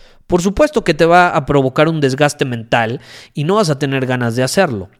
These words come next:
Entonces, comprométete a hacerlo solo diez minutos. O es más, si vas a leer, que lo, lo puedes medir de otra manera, dos páginas. ¡Dos páginas, güey! Ese es un tip que le he dado a muchísimos de nuestros alumnos.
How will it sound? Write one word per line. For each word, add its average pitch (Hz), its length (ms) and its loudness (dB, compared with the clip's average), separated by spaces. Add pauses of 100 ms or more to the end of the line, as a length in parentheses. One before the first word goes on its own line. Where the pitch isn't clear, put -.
(960)
Entonces, 120 640 -2
comprométete 117 640 -6
a 151 40 2
hacerlo 127 280 0
solo 117 400 -2
diez 107 260 -6
minutos. 156 520 0 (260)
O 127 160 0
es 139 100 -2
más, 160 360 0 (180)
si - 200 -12
vas 123 180 -2
a 160 60 2
leer, 123 600 2 (480)
que 104 80 -8
lo, 101 180 -8
lo 104 200 -6
puedes 131 200 0
medir 123 260 0
de 127 80 2
otra 123 240 0
manera, 123 540 -2
dos 143 360 0
páginas. - 720 -10 (340)
¡Dos 262 480 2
páginas, 165 720 -2
güey! 92 240 -12 (1120)
Ese 185 180 2
es 180 100 -4
un 190 160 0
tip 202 200 0
que 156 380 0
le 147 180 2
he 165 40 4
dado 170 220 2
a 143 40 0
muchísimos 135 560 -4
de 117 80 0
nuestros 117 380 -8
alumnos. 127 560 0